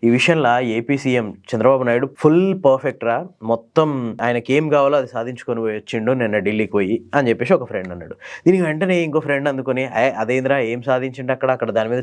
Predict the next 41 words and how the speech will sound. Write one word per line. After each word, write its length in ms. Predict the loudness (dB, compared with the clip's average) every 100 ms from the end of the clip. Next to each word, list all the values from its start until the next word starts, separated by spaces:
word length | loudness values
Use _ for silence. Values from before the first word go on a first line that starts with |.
| -4
చర్చే 240 | -4 0 2
జరగలేదని 540 | 2 0 0 0 -2
చెప్పి 360 | -4 -2 -2 0
రేవంత్ 280 | 0 0
రెడ్డి 200 | -2 0
అంటుండు 300 | -2 -2 0
కదా, 200 | 0 0 -2 -6 -16 -4
నువ్వేందుకు 360 | 2 2 2 -2
ఇట్లా 180 | -2 -2
అంటావు?" 200 | -2 -4
అంటే 260 | -2 -6 -6 -8 2
మళ్ళీ 160 | 2 4
దానికి 260 | 2 2
ఆ 20 |
ఫ్రెండ్ 260 | 2 2 2
సమాధానం 400 | 0 0 0 -2
ఏంటంటే, 400 | -4 -4 -4 -4 -6 0
"అరే, 120 | 0 2
చర్చ 220 | -2 2 2
జరగలేదని 520 | 2 0 0 -2 -2
నువ్వెట్లా 340 | -2 0 0
అంటావురా? 400 | -2 -2 0 0 0
ఏపీ 200 | 0 0
మినిస్టర్ 580 | 0 0 2 2 2
నిమ్మల 240 | -2 -2 0
రామానాయుడు 480 | 0 0 -2 -4 -4
అంటున్నాడు 400 | -4 -4 -2 -2
కదా, 200 | 0 0
అక్కడ 240 | 0 -2
గోదావరి 400 | 0 0 0 0
బనకచర్ల 440 | -2 -6 -2 -2
మీద 180 | 0 -2 -4
చర్చ 180 | -6 -2
జరిగింది, 400 | 0 0 0 2
almost 440 | 2 2 -2 -4 -4
ఓకే 240 | -2 -2
చేయించుకున్నాం 540 | -2 -6 -4 -2 0
అన్నట్టు 280 | 0 0 0
కూడా 160 | 0 0
మాట్లాడుతుండు 560 | 0 -2 -4 -2 -4
కదా, 340 | 0 2 0